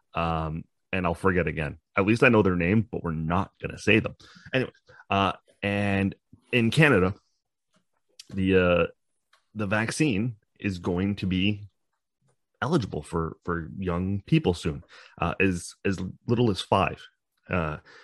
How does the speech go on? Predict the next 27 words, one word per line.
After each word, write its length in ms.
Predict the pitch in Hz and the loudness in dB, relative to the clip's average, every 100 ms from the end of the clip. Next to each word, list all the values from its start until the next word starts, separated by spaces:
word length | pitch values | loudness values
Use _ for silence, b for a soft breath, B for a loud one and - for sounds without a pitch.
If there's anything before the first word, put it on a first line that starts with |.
| b _ | b _
so 260 | - 92 | 2 2
just 320 | 87 - 110 - _ _ _ | 2 0 -2 -2 _ _ _
announced 340 | 104 95 95 - | 2 2 2 0
yesterday, 480 | 113 131 127 127 123 _ _ _ - | 0 2 0 0 -2 _ _ _ -4
Pfizer 560 | 110 98 107 117 127 - _ _ _ _ - | 0 2 0 -2 -6 -10 _ _ _ _ -6
got 220 | 92 - | -6 -4
the 120 | 90 | -2
F 200 | 95 - | -2 0
D 240 | 113 101 98 | 2 4 6
A 40 | |
approval 540 | 90 127 123 143 165 - _ _ - | 4 0 0 0 -4 -6 _ _ -10
for 140 | 90 | -4
vaccines 720 | 98 92 - 101 113 135 - _ _ | 0 0 -2 -4 -2 -2 -6 _ _
from 180 | 95 87 | -6 2
five 300 | 101 95 - | 4 4 0
to 60 | |
twelve, 400 | - 95 127 - _ _ b b b b b b - | -2 2 2 0 _ _ b b b b b b -6
um, 540 | 85 85 82 80 - | -2 -2 -2 -4 -6
which 220 | - - | -6 -2
means 200 | 107 98 | 0 0
Canada's 460 | - 107 101 95 98 | 2 2 4 2 -2
probably 600 | - - 98 95 104 107 | -6 2 4 6 4 4
gonna 160 | 110 104 | 2 2
be 80 | 104 | 0
a 60 | |
fast 360 | 101 107 104 - | 0 -2 -4 -2
follower. 400 | 98 101 139 | -2 0 -2